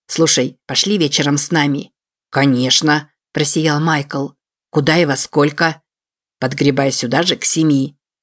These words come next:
Санчо взглянул на Питера с Холлисом, словно только что их заметил. "И вы, бомжи, тоже приходите, если есть желание".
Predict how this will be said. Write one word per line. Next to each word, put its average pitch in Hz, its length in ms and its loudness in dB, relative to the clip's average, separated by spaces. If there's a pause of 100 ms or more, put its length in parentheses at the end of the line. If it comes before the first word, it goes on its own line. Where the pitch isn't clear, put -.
Санчо 156 400 0
взглянул 156 460 0
на 151 120 2
Питера 156 340 -2
с - 100 -4
Холлисом, 170 600 0 (160)
словно 170 380 2
только 170 300 0
что - 180 -4
их 156 160 -2
заметил. 151 640 0 (300)
"И 156 140 2
вы, 147 160 4
бомжи, 143 420 2
тоже 147 260 0
приходите, 143 720 0 (240)
если 151 300 0
есть 143 260 2
желание". 151 720 0